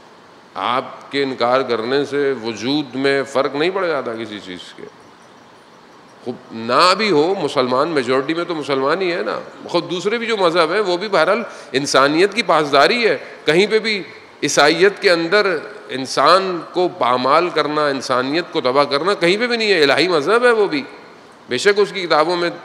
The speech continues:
تبدیلی ہو گئی ہے۔ کوئی اور مذہب بھی دیکھ لیں آپ، کوئی بھی مذہب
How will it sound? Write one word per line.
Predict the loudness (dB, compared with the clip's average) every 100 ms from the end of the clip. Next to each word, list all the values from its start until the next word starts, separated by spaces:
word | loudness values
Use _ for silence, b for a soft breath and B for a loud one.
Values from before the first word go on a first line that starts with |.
| -20 -20 -10
تبدیلی | -8 -4 -4 -2
ہو | -2 -4
گئی | -4 -6
ہے۔ | -8 -16 -20 -20 -20 -20 -20 -20 -20 -20 -18 -8
کوئی | 0 4
اور | 6 6
مذہب | 6 4 2
بھی | 2
دیکھ | -2 -2
لیں | -2 -2
آپ، | -4 -10 -18 -20 -20 -20 -20 -12 4
کوئی | 8 8 6
بھی | 2
مذہب | 2 2 2 2